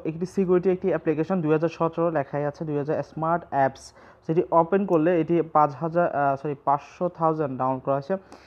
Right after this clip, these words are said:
যখন আপনি এ-, এখানে অ্যাক্টিভে ক্লিক করবেন, তিন সেকেন্ড পরে এটি অ্যাক্টিভ হয়ে যাবে। তখন যদি আপনার মোবাইলটা লক করে আপনি ফেলে রাখেন, just, আহ, স্ক্রিনটা লক করে ফেলে রাখেন, যখন কেউ আপনার স্ক্রিনটা ওপেন করার জন্য হোম বাটন বা পাওয়ার বাটনে ক্লিক করবে, সাথে সাথে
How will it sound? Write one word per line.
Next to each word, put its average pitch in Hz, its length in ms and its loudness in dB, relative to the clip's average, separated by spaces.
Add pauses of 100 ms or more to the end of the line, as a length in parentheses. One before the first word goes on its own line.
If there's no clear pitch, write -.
(240)
যখন 180 180 0
আপনি 202 240 0
এ-, 180 200 -4
এখানে 185 220 -2
অ্যাক্টিভে 185 400 0
ক্লিক 185 220 0
করবেন, 151 280 0
তিন 185 240 0
সেকেন্ড 202 300 -2
পরে 185 140 2
এটি 180 120 0
অ্যাক্টিভ 156 340 0
হয়ে 147 140 0
যাবে। 127 240 -8 (360)
তখন 165 360 0
যদি 214 280 0 (280)
আপনার 165 200 0
মোবাইলটা 190 220 0
লক 170 260 4
করে 202 120 2
আপনি 190 140 -2
ফেলে 180 220 2
রাখেন, 160 300 0
just, 160 300 -4
আহ, 131 220 -4
স্ক্রিনটা 175 340 -2
লক 160 220 4
করে 185 120 -4
ফেলে 180 140 0
রাখেন, 160 300 -2
যখন 175 220 -2
কেউ 196 180 0
আপনার 185 240 0
স্ক্রিনটা 196 360 -2
ওপেন 170 280 2
করার 208 200 2
জন্য 165 220 -2 (500)
হোম 208 240 2
বাটন 190 460 2
বা 139 380 4
পাওয়ার 156 240 6
বাটনে 196 260 -2
ক্লিক 202 280 -2
করবে, 165 240 2
সাথে 165 300 -6
সাথে 175 300 -2